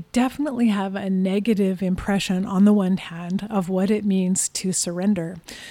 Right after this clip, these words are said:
There's a negative definition around that word surrender.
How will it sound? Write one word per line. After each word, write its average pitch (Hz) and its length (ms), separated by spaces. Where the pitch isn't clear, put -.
There's 180 320
a 202 120
negative 185 680
definition 180 880
around 190 460
that 180 200
word 175 320
surrender. 175 600